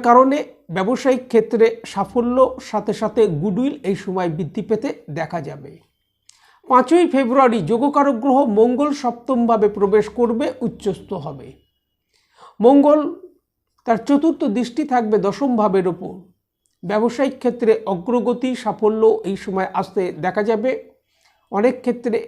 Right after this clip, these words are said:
এই সময় ব্যবসায়িক স্থলে প্রসার বৃদ্ধি হতে দেখা যাবার সম্ভাবনা। তবে সাতই মার্চ ব্যবসায়ের কারক গ্রহ বুধ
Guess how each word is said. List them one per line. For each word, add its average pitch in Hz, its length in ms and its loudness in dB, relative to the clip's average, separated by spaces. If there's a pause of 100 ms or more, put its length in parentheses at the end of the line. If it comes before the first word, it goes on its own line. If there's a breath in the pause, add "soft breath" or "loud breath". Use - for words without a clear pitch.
এই 226 180 -2
সময় 247 380 0 (1120)
ব্যবসায়িক 202 540 -4
স্থলে 247 320 -2
প্রসার 214 420 -2
বৃদ্ধি 175 420 -4
হতে 185 240 -2 (160)
দেখা 180 260 -4
যাবার 185 320 -2 (140)
সম্ভাবনা। 147 600 -10 (880 soft breath)
তবে 240 180 2
সাতই 269 460 4
মার্চ 226 320 2 (200)
ব্যবসায়ের 240 560 0
কারক 240 380 4
গ্রহ 226 180 4 (180)
বুধ 254 220 -2